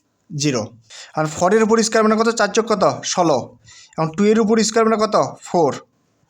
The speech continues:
প্লাস চার দুগুণ কত? এইট জি প্লাস দুই দুগুণ কত? ফোর এফ প্লাস সি ইকুয়াল জিরো। এখন ষোলো plus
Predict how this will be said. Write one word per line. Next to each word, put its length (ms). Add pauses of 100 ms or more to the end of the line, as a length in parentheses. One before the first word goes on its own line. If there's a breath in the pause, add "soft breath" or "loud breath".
(200)
প্লাস 280
চার 200
দুগুণ 200
কত? 200 (640)
এইট 180 (300)
জি 140 (840)
প্লাস 240
দুই 100
দুগুণ 260
কত? 100 (240)
ফোর 260 (520)
এফ 220 (380)
প্লাস 180 (100)
সি 120 (100)
ইকুয়াল 300 (800)
জিরো। 260 (1080 soft breath)
এখন 220
ষোলো 260 (120)
plus 240